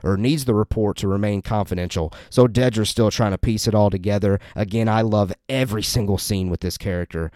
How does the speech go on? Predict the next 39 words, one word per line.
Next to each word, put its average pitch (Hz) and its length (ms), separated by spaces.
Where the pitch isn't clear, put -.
Really 117 380
starting 101 340
to 104 100
love 92 240
this 92 160
character 87 480
heavily. 95 880
She's, - 560
she's - 320
fantastic. 98 640
All 120 80
right, 131 80
we 120 140
go 143 160
to 196 60
Aldhani 147 680
for 135 120
the 113 100
first 113 260
time 107 220
in 101 60
this 98 120
episode, 104 540
and 110 140
we 113 80
see 135 180
that 123 140
Cinta 135 520
is 117 220
still 113 380
alive. 101 480
She's 117 240
hiding 127 480
out, 117 320
and 98 160
an 98 200
Imperial 120 480
Star 101 320
Destroyer 95 720